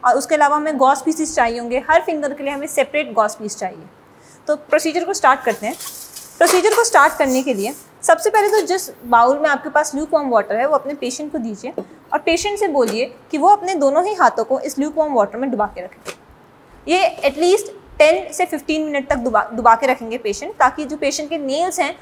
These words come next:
वो soft हो जाए और हम easily उसे cut कर सकें। Once patient का, अ, हाथ जो है उसको ten to fifteen minutes हो जाएगा lukewarm water के अंदर, तो अब हमें patient के हाथ को निकालना है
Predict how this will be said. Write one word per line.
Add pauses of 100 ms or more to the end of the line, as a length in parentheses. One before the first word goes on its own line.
(200)
वो
soft
हो
जाए
और
हम
easily
उसे
cut
कर
सकें।
Once
patient
का,
अ,
हाथ
जो
है
उसको (260)
ten
to
fifteen
minutes
हो
जाएगा
lukewarm
water
के
अंदर, (340)
तो
अब
हमें (220)
patient
के
हाथ
को
निकालना
है